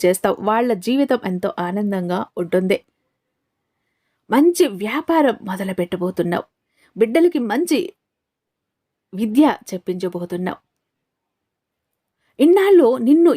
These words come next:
ఎవరైతే అవమానించారో, హేళన చేశారో, నిన్ను చూసి నవ్వారో, వాళ్ళు ఈరోజు నీ కాళ్ళ దగ్గరికి రాబోతున్నారు. ఎందుకంటే నీతో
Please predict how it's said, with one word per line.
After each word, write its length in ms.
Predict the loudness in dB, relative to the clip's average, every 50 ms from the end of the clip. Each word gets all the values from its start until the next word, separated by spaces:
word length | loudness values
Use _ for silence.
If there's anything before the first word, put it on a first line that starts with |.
| 2 0
ఎవరైతే 840 | 0 2 2 2 2 4 2 2 2 0 -2 -2 0 0 0 -2 -4 _ -14 -10
అవమానించారో, 1040 | -4 -2 -2 0 0 0 -2 -2 -2 -2 -4 -4 -4 -2 -2 0 2 2 2 2 2
హేళన 440 | 0 0 0 0 2 2 2 2 0 2 2
చేశారో, 340 | 0 2 2 2 2 2 2
నిన్ను 340 | 2 2 2 4 6 4 4
చూసి 380 | 4 4 2 2 2 2 0
నవ్వారో, 680 | 2 2 0 -2 -2 0 0 2 2 2 0 0 -2 -2 _ _ _ _ _ _ -6
వాళ్ళు 340 | -4 -2 0 0 0 0 0
ఈరోజు 460 | 0 -2 -2 0 0 0 0 -2 -2 0
నీ 200 | 2 2 2 2
కాళ్ళ 300 | 2 0 0 0 2 2
దగ్గరికి 400 | 2 2 2 0 -2 -2 -2 -4
రాబోతున్నారు. 720 | -4 -4 -2 0 0 2 2 0 -2 -2 -4 -4 -6 -8 _ _ _ _ _ _ _ _ _ _ _ _ _ _ _ _ _ _ _ _ _ -14 -4 0
ఎందుకంటే 460 | 2 4 4 4 2 0 0 0 -2
నీతో 680 | -2 0 2 2 4 4 2 2 2 2 2 0 0